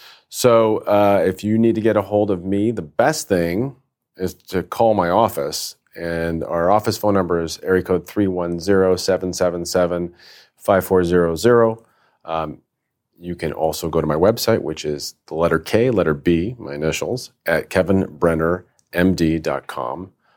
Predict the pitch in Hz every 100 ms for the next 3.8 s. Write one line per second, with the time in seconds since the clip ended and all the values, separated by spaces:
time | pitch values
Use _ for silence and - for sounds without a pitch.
0 | _ - 76 76 78 78 76 - - 73
1 | 73 71 - 110 107 113 113 107 104 101
2 | - _ _ _ 71 - 104 - 92 87
3 | - - - 82 - 82 78 -